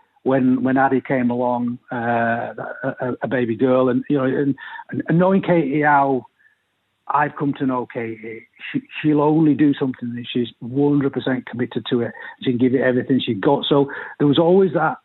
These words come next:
there was always that bit that this, this may happen. Uh, I, I, I did think once we got through the Six Nations, I thought,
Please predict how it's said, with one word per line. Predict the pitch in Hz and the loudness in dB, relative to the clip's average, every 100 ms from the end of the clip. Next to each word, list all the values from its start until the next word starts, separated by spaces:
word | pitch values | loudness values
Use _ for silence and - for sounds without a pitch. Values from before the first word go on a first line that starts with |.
| _ _ | _ _
there | - | -10
was | 123 | 0
always | 151 151 | 2 4
that | 156 120 | 2 0
bit | 143 - _ _ _ _ | -2 -4 _ _ _ _
that | 143 131 - _ _ _ _ _ | -4 -4 -6 _ _ _ _ _
this, | - 156 - | -6 -6 -6
this | - 147 | -6 -2
may | 139 131 131 131 | 2 2 2 0
happen. | - - 165 185 - - - - | -2 -2 0 0 -4 -20 -20 -8
Uh, | 123 123 120 120 - - - - _ | -2 2 2 0 -6 -20 -20 -20 _
I, | - 180 185 | 0 2 2
I, | 160 170 143 143 | 0 0 2 2
I | |
did | 185 170 | 2 2
think | 180 165 139 | 0 0 0
once | 143 165 165 | 0 -2 0
we | 135 | 0
got | 151 - | 0 0
through | 151 143 | 0 0
the | 135 | 0
Six | 143 - | -4 0
Nations, | 147 139 - 127 110 117 - - _ _ _ _ _ - | 0 0 0 -2 -4 -8 -12 -18 _ _ _ _ _ -8
I | 123 | -4
thought, | 131 131 127 135 | 0 2 2 -2